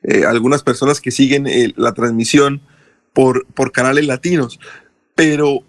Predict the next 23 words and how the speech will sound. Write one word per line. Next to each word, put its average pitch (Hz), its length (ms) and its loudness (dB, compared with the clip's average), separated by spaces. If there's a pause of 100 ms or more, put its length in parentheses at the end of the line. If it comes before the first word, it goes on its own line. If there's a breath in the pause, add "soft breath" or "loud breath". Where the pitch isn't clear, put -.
(220)
yo 160 240 0
estuve 190 340 0
buscando 170 480 -2
la 170 140 2
transmisión 165 680 -2
y 139 80 4
la 127 120 2
encontré 127 680 0
en 127 160 0
un 135 140 0
canal 139 480 0 (100)
inglés, 135 720 0 (480)
y 131 120 2
la 120 180 0
prensa 156 360 0
inglesa 143 540 -2 (320)
también 147 640 2
habla 139 220 0
muy 131 180 0
bien 131 260 0
de 127 100 4
Luis 123 240 -2
Díaz. 135 440 -2